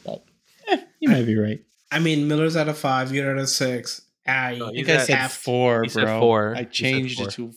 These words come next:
Speaker 1: four.
Speaker 2: Okay, okay. Four, six. I gotta come in at, like, what, a f-, two? <laughs> Just to balance it out.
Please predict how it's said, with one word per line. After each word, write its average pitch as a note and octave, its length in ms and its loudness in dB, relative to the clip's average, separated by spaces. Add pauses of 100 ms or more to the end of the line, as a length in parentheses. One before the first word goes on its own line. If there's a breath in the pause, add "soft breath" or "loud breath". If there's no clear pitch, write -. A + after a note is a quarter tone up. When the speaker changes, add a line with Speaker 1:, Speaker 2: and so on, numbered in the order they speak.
(120)
Speaker 1:
four. C#3 100 -2
Speaker 2:
Okay, A#2+ 460 2
okay. F3+ 520 0 (480 loud breath)
Four, F3+ 460 2
six. F3 500 -2 (100)
I D3+ 120 0
gotta D3 260 -2
come D3+ 200 -2
in D3 120 0
at, C#3 140 -4
like, C3 220 -6
what, B2+ 320 -6
a B2+ 60 -12
f-, - 260 -20 (300)
two? C4+ 540 2 (200)
<laughs> - 200 -18
Just D#3+ 320 -4
to F#3 120 2
balance E3+ 520 -2
it E3 100 -2
out. F#3+ 400 0